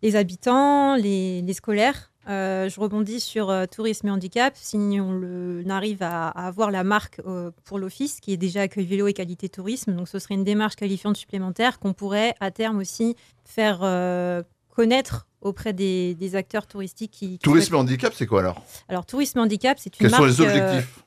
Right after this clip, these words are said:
Speaker 1: c'est
Speaker 2: surtout ?
Speaker 1: une marque d'Atout France, euh, comme Qualité Tourisme et Accueil Vélo, qui, en fait, avec un référentiel qui est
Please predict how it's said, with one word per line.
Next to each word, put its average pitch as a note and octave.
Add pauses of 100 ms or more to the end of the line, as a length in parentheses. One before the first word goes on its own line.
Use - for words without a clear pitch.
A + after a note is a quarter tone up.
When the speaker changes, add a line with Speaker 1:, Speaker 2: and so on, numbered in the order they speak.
Speaker 1:
c'est G3+
Speaker 2:
surtout ? G3
Speaker 1:
une A#2+
marque A#3
d'Atout G#3+
France, B3+ (540)
euh, F#3
comme A3
Qualité G#3
Tourisme G#3+
et F3+
Accueil F3+
Vélo, A3+
qui, B3 (100)
en F#3+
fait, B3+
avec G3+
un F3
référentiel G#3+
qui F3+
est F3+